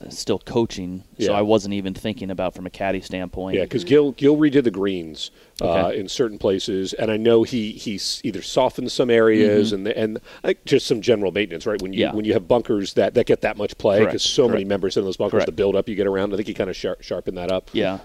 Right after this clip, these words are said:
Speaker 2: I've heard from people it's, it's spectacular.
Speaker 1: Yeah.
Speaker 2: And that the East course is already, you know, they're already,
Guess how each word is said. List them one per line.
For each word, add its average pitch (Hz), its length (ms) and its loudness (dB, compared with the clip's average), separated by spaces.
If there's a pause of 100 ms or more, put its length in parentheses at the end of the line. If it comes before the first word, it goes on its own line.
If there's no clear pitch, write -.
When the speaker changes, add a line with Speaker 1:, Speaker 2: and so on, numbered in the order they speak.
Speaker 2:
I've 139 140 6
heard 151 160 4
from 110 100 -8
people 107 300 0
it's, 87 120 -6
it's - 160 -8
spectacular. 85 640 -6 (160)
Speaker 1:
Yeah. 90 240 -6
Speaker 2:
And 98 160 -2
that 92 140 -2
the 120 80 -8
East 104 180 -6
course 107 260 0
is 95 140 -8
already, 87 560 -4
you 90 80 -10
know, 80 60 -8
they're 85 100 -2
already, 85 220 -6